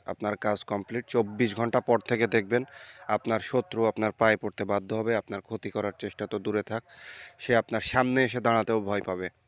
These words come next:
উক্ত ক্রিয়া সঠিকভাবে প্রয়োগ করলে একশো পার্সেন্ট কাজ হতে বাধ্য। তো দর্শক বন্ধুরা, এই ছিল আজকের ভিডিওটি। ভিডিওটি ভালো লাগলে লাইক, কমেন্ট, শেয়ার করবেন, চ্যানেল হলে সাবস্ক্রাইব করবেন,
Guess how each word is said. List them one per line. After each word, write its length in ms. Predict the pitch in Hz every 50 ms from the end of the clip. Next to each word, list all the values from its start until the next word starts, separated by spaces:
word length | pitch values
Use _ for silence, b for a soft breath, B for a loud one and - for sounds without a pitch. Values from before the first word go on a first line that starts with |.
| _ _ _ - - 151
উক্ত 200 | 139 - - - 147 -
ক্রিয়া 220 | - 139 135 135 131
সঠিকভাবে 540 | - - 131 - 143 135 120 127 127 127 131
প্রয়োগ 260 | - - 123 117 113 - -
করলে 160 | 123 117 127 127
একশো 240 | 107 - - - 123 -
পার্সেন্ট 300 | 127 117 - - 123 117 -
কাজ 160 | - 107 104 - -
হতে 160 | 117 104 120 104 92
বাধ্য। 240 | 98 98 - _ - - 95 - - _ b b b b b b b b - -
তো 40 | 131 120 127
দর্শক 220 | 123 - 147 131 117
বন্ধুরা, 220 | 127 127 127 131 127
এই 80 | 120 -
ছিল 100 | - 120 117 113
আজকের 220 | - - 110 107
ভিডিওটি। 300 | 98 110 104 110 107 113 101 98
ভিডিওটি 240 | 110 107 107 - 101
ভালো 180 | 98 104 107 104
লাগলে 160 | 107 101 104 104 104
লাইক, 120 | 101 - -
কমেন্ট, 200 | 107 104 107 101
শেয়ার 180 | - - 104 104
করবেন, 280 | - 113 104 101 104 104
চ্যানেল 280 | 101 - 104 104 110 104 104
হলে 160 | 110 107 104 - -
সাবস্ক্রাইব 400 | 101 - - - - 110 107 - -
করবেন, 220 | 113 107 104 104